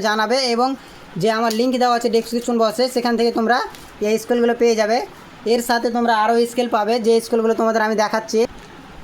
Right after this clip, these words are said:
সাথে তোমরা এই স্কেলটাও পাবে, এটা তোমাদের আর্মহোল কাটিং করা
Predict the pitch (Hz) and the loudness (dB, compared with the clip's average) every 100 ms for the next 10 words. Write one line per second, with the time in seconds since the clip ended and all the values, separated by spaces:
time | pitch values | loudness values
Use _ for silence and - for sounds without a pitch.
0 | - - - 208 240 247 233 247 240 233 | -14 -8 -4 -2 -2 0 0 2 4 4
1 | 233 - 247 233 240 220 233 220 240 233 | 2 -2 0 2 2 2 0 0 0 0
2 | 226 226 196 202 226 240 226 214 233 220 | 0 2 2 2 0 0 0 -2 -2 -2
3 | 220 | -2